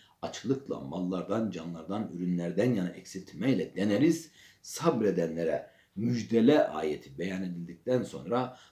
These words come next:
bu sabrın ve mücadelenin en büyük örneği olan Hacer annemizin mücadelesini,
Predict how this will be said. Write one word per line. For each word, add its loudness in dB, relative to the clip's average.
bu 0
sabrın 4
ve 4
mücadelenin 2
en 6
büyük -2
örneği -4
olan 2
Hacer 2
annemizin -8
mücadelesini, 0